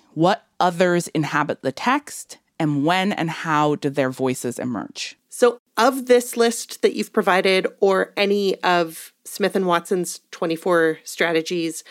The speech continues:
Speaker 2: can we understand them to be, like, mutually inclusive, mutually exclusive, some yes, some no?
Speaker 1: Yeah, yeah. No, they're absolutely not mutually exclusive ways of reading texts.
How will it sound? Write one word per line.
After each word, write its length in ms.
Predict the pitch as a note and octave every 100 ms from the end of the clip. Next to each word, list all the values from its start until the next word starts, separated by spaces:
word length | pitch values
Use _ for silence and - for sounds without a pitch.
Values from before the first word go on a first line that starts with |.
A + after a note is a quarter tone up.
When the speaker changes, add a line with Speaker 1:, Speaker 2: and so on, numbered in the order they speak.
| - - - -
Speaker 2:
can 280 | - A3+ G#3+
we 400 | A#3 B3+ B3+ B3 -
understand 580 | G#3+ G#3+ - G3+ G3
them 140 | G3+ G3+
to 120 | -
be, 480 | G#3+ F#3 F3 E3+ - - _
like, 420 | F3+ D#3 - - _ _ _ -
mutually 760 | G3 F#3+ G#3 G#3+ A#3 G#3 E3 -
inclusive, 1200 | A3+ C4+ C#4+ - C4 A#3+ B3+ B3+ B3 B3+ A#3 - _ -
mutually 560 | G#3 F#3+ - F3 F3+ -
exclusive, 1200 | A#3 A#3 - - A#3+ A3 - G#3+ G#3+ G#3 G3 - _ _
some 720 | - - - G3 G#3+ G#3+ A3 A3+
yes, 320 | G#3 G3+ G3+
some 560 | - - G3+ F#3+ G3 G3+
no? 720 | B3 C4 C4 B3+ B3+ B3+ B3 _ _ _
Speaker 1:
Yeah, 320 | D#4 F#4+ -
yeah. 220 | - E4 G#3+
No, 160 | A#3
they're 180 | A3 A3+
absolutely 540 | - A#3 C4 C#4+ - A3+
not 300 | G3+ F#3+ -
mutually 520 | F3 E3 F#3+ E3 D#3
exclusive 640 | D3+ - F#3 E3+ - D3
ways 600 | C#3+ C#3+ C#3 C3 B2 - -
of 220 | - C#3 B2+
reading 520 | C#3 C3+ B2+ B2 B2+
texts. 600 | - - - - -